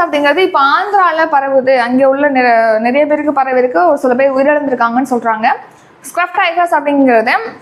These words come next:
ரிக்கட்சியா அப்படிங்கிற ஒரு பாக்டீரியானால பாதிக்கப்பட்ட, அஹ், பூச்சிகள், அஹ், கடிக்கிறனால, மனிதர்களை கடிக்கிறனால தான் இந்த நோய் அப்படிங்கிறது பரவுது.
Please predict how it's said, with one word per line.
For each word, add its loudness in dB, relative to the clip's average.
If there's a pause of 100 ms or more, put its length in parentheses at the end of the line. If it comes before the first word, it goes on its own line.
ரிக்கட்சியா 0 (140)
அப்படிங்கிற 0
ஒரு 0
பாக்டீரியானால 0
பாதிக்கப்பட்ட, -2 (460)
அஹ், 4
பூச்சிகள், 0 (100)
அஹ், 0
கடிக்கிறனால, -2
மனிதர்களை 0
கடிக்கிறனால -2
தான் -2
இந்த 2
நோய் 2
அப்படிங்கிறது -2
பரவுது. -2